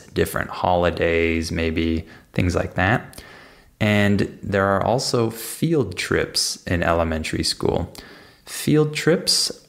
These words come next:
are these special trips that we take once in a while where we leave the school campus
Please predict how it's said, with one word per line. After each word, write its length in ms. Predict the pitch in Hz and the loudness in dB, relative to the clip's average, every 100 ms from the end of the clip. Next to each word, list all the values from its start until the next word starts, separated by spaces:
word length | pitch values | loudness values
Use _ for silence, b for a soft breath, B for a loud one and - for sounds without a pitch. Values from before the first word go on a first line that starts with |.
| - | -4
are 500 | 101 92 90 90 87 | 0 2 4 2 2
these 520 | 92 90 87 87 - | 0 2 2 0 -2
special 540 | - - - - 170 165 | -4 0 0 0 -2 -2
trips 640 | - - - 127 - - | -6 -6 -2 -2 -2 -2
that 280 | - 101 - | 0 0 0
we 120 | 90 | -2
take 640 | - - 90 95 147 - - - 131 | -2 -2 2 2 0 -8 -14 -12 -8
once 460 | 85 85 87 - | -2 0 0 0
in 60 | 92 | 0
a 80 | 82 | 0
while 560 | 82 82 82 110 180 B B B - | 0 2 2 0 -2 B B B -4
where 180 | 101 92 | 0 0
we 160 | 92 | 0
leave 800 | 87 85 95 110 120 131 131 131 - | -2 0 2 2 2 2 0 -4 0
the 100 | 92 | 0
school 480 | - - - 107 120 | 0 0 2 4 2
campus 880 | - 98 87 - 170 - - - | 0 0 0 2 2 0 -2 -4